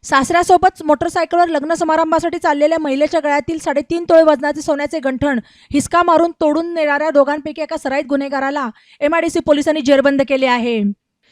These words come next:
त्याच्याकडून चोरीचे दागिने आणि मोटरसायकल असा सुमारे दोन लाख पंचवीस हजाराचा मुद्देमाल हस्तगत करण्यात आला. निमळक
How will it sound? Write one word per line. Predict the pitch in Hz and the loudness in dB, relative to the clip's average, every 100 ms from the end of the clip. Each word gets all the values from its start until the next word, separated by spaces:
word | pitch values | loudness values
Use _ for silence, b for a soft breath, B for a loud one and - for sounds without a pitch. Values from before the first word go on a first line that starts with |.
| - | 0
त्याच्याकडून | 311 370 370 370 | 2 4 4 4
चोरीचे | 339 320 339 339 | 4 4 2 0
दागिने | 285 294 320 254 - b | 0 0 -2 -2 -6 b
आणि | 311 349 | -4 2
मोटरसायकल | 311 349 339 320 330 | 4 4 0 0 0
असा | 311 339 | 0 -2
सुमारे | 330 320 320 | -2 0 0
दोन | 262 294 311 | 6 6 4
लाख | 320 - | -2 -2
पंचवीस | 302 330 320 | -2 -2 0
हजाराचा | 294 294 311 | 0 0 0
मुद्देमाल | 277 233 294 294 220 b b | 0 0 0 -2 -6 b b
हस्तगत | 302 - 294 285 | -4 0 0 0
करण्यात | 285 269 262 | 0 0 0
आला. | 254 247 220 208 - _ _ _ | 0 0 0 -4 -10 _ _ _
निमळक | 294 330 320 381 | -4 0 2 2